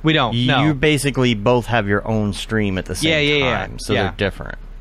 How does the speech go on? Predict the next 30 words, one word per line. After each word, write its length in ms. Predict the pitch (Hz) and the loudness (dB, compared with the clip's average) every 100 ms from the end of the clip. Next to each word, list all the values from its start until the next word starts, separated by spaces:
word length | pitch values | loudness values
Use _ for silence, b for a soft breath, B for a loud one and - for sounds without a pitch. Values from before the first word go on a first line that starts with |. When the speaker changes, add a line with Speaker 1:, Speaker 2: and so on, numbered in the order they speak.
| - | -6
Speaker 2:
That's 160 | 104 131 | -4 0
Speaker 1:
Yeah. 160 | 113 | 0
Speaker 2:
interesting. 420 | 95 85 - 135 | -2 -8 -8 -2
Speaker 1:
I 100 | 147 | 0
bring 260 | 170 190 180 | 2 2 2
in 160 | 160 147 | 0 0
his 220 | 151 135 | -2 -2
stuff 300 | - 131 - | -2 -2 0
through 160 | 127 | -4
Skype. 380 | 117 - 117 107 | -2 0 0 0
I 80 | 110 | -2
think 200 | 120 113 | -2 -4
he 120 | 113 | -4
brings 320 | 113 107 104 | -2 -2 0
in 140 | 107 101 | -2 0
mine 280 | 101 101 104 | 0 0 -2
through 200 | 107 95 | -2 -4
Skype, 380 | - 98 98 | 0 0 2
and 140 | 101 104 | 0 2
we 120 | 104 | 2
have 200 | 104 104 | 2 2
our 180 | 104 101 | 2 2
own 300 | 98 98 101 | 0 -4 -6
screens 580 | - 107 101 101 101 101 | -4 0 2 2 0 -2
and 120 | 98 | -4
stuff 300 | - 98 - | 0 -2 2
like 180 | 95 92 | -2 2
that. 260 | 95 95 | 2 2
Or, 260 | - 127 113 | 4 4 2
Speaker 2:
Mm-hmm. 280 | 92 92 | 0 -6